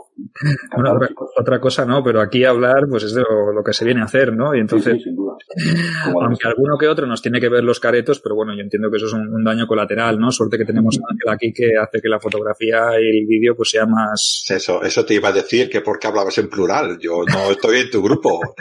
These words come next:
Speaker 3: Yo tengo otro aspecto.
Speaker 2: Bueno, pues, eh, Carlos, eh, en primer lugar, pues te queríamos dar las gracias por volver y también, mm, Ángel y yo lo hemos estado hablando, te lo hemos dicho antes en privado, queríamos hacerlo también en público aquí,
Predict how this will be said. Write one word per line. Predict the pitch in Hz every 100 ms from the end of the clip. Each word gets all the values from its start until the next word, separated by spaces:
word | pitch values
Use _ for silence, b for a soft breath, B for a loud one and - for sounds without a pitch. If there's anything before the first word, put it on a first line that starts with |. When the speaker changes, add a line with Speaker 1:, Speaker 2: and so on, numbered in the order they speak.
| -
Speaker 3:
Yo | 123 131 95
tengo | 110 117 127 131
otro | 123 127
aspecto. | - 135 135 - - _ _ _ _ _ B 165 156 143 B B B B 127 120 -
Speaker 2:
Bueno, | 143 165
pues, | 139 131 127 -
eh, | 120 120 117 110
Carlos, | 135 151 147 113 -
eh, | 117 113 113 110 120
en | 117
primer | 127 147
lugar, | 160 160 165
pues | 170
te | 113
queríamos | 113 120 135 135
dar |
las | 127
gracias | 120 131 131
por | - 120
volver | 117 127 160 214 B B B
y | 123
también, | 120 120 139 175 185 170 139
mm, | 131 120 117
Ángel | 120 143 147
y | 135
yo |
lo | 143
hemos | 135
estado | 127 123
hablando, | 117 127 139
te | 123
lo | 110
hemos | 117 127
dicho | 127 123
antes | 120 120 120
en | 113
privado, | 113 113 127
queríamos | 131 113 117 110
hacerlo | 117 110
también | 110 110 113
en | 104
público | 113 117 117
aquí, | 107 123